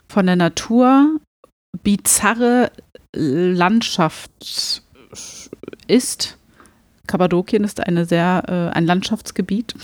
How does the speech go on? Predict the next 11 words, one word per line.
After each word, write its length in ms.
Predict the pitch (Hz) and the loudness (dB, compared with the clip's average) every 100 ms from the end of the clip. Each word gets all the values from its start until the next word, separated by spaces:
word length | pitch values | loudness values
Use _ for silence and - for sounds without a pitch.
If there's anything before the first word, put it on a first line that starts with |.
| - - | -10 -10
<laughs> 80 | - _ - _ - | -10 _ -20 _ -16
Oh 40 | - | -6
Gott, 180 | - 156 123 - | -4 -2 -4 -6
ey. 100 | - 147 - - - - - | -6 -6 -8 -18 -20 -20 -20
Es 80 | - | -6
kann 160 | 233 220 | -2 0
ja 140 | 226 | 2
heute 260 | 220 214 226 | 0 -2 -2
wieder 200 | 214 208 | 0 0
was 200 | 214 - | 0 0
werden. 340 | 180 160 - | 2 2 0